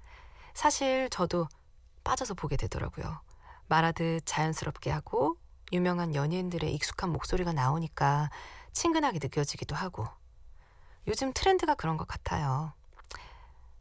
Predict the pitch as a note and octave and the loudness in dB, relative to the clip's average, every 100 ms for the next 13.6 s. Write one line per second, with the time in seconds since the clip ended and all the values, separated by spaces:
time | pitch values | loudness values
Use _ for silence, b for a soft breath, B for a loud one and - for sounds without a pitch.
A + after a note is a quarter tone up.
0 | - E3+ C#3 - A3 A#3 A3+ E3+ F3 E3+ | -4 -2 0 0 0 0 0 0 2 0
1 | D#3+ D3+ D3+ F#3 D#3+ C3+ B B B B | 0 2 4 4 2 -2 B B B B
2 | B B - G3 G#4 D4+ D#4+ D4+ B3 - | B B 0 2 2 0 2 0 -2 -2
3 | E3+ C#3 C3 - - - b b b b | -2 -2 -6 -8 -20 -20 b b b b
4 | b - D3+ C#3+ F3+ B3 C4+ C4+ - G3 | b -4 0 0 -2 -6 -6 -6 -6 -6
5 | F#3+ C#3 - D#3+ D#3+ C#3+ C#3+ D#3+ E3 D#3 | -4 -4 -2 -2 2 4 4 4 2 0
6 | C#4 C#4+ - G#3 F#3 C#3 C3 D3+ C3+ C3 | 2 0 0 -2 0 2 2 2 -2 -4
7 | B B B B B - - E3+ G3+ - | B B B B B -2 2 2 0 0
8 | - C3 B2+ E3+ - D#3 - E3 - C#3 | 0 2 2 0 0 -2 0 -2 -2 -4
9 | - - - - - b b b b b | -4 -6 -6 -10 -20 b b b b b
10 | b b b b - B3+ B3+ B3 A3 G#3 | b b b b -6 4 4 6 2 4
11 | G3+ G3+ E3+ F3 G3 F#3+ F#3 D#3+ D#3+ F3 | 2 2 0 2 2 2 0 0 0 0
12 | F#3 E3+ - D#3 E3+ D#3 B2+ - G3 F#3+ | -2 -2 -2 -2 -2 0 -2 0 -2 0
13 | D3+ C3 B2+ B2+ D3 C#3 | 0 0 2 4 4 0